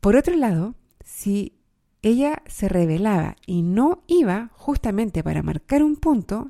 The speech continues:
también se sentía mal porque se sentía responsable de la decepción del marido y de la suegra, y además porque a veces ella sí quería ir, pero el hecho de que fuera una expectativa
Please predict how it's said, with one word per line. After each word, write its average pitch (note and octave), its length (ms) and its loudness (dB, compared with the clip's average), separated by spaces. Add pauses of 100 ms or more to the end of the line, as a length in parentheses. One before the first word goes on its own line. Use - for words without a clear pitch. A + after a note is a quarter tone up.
también A#3 400 0
se E4 140 -8
sentía D#4 400 -2
mal F#4 160 0
porque A3 360 -4 (380)
se - 120 -14
sentía G3+ 440 -4
responsable A#3+ 1120 -4
de F#3 420 0
la E3+ 120 0
decepción G3 540 -4
del F3+ 120 2
marido B3+ 600 0
y F3+ 80 -6
de D#3+ 120 -4
la D#3 100 -4
suegra, B3 500 -4 (640)
y G#3 80 4
además B3 340 2
porque C#4 280 -2
a - 20 0
veces C#4 300 -2
ella D4 280 -2
sí - 320 -4
quería F4 360 0
ir, D#4 340 0 (640)
pero F#3+ 180 4
el G3+ 140 4
hecho C4+ 300 0
de A#3 100 0
que G#3 140 -4
fuera A3+ 340 -2
una A3+ 160 -4
expectativa A3+ 1000 -6